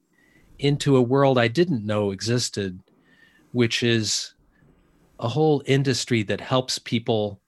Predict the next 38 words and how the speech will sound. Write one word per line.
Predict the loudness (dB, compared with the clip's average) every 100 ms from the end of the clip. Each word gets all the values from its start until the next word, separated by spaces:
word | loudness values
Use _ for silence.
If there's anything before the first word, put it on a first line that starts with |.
| -6
helps | -6 -6
very | -6 0 4 4
wealthy | 4 0 0 -4
people | -6 -6 -6 -8 _
preserve | -4 -2 2 4 2 2
their | 0
wealth | 0 0 -2 -4 -18 _ -8
and | -8 -6
pass | 0 2 2 0
it |
on | -2 -2
to | -6 -8
their | -8
children. | -8 -8 -8 -10 -14 -16 _ _ _ -20 _ -10
And | -4 -4 -4
so | -4 -2 -2 -6 -6
ev-, | -6 -4
at, | -8 -8 -6
at | -4
a |
young | 0 2 4 4
age, | 2 0
I | -4
got | -4 -4
a, | -4 -8 -16 _ _ _ _
a | -6
window | -4 -2 -2
into | -4 -4
what | -2
I, | -2 -2 -8 _ -10
what | -8 -8 _ -10
social | -2 0 0
scientists | 0 2 0 -4
call | -4 -4
the | -4
wealth | -6 0 0 0 -8 _
defense | -12 -10 -6 -4 -4 -8 -10 _ -8
industry. | -6 -6 -6 -12 -12 -18 -20